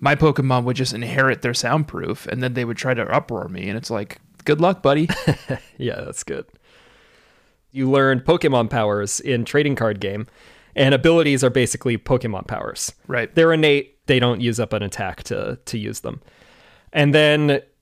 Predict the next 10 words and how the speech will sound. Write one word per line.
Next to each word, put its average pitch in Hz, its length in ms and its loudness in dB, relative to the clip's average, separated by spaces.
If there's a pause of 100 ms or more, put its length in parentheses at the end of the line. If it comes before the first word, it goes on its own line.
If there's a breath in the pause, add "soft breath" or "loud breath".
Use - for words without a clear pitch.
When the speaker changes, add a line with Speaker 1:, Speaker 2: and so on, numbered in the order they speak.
(260)
Speaker 2:
hand 143 240 2
in 139 80 4
hand 139 160 4
with 123 160 0
that 135 260 2
is 123 320 -2
natures. 127 760 -4 (260 loud breath)
And 127 640 2
these 160 260 2
are 185 380 4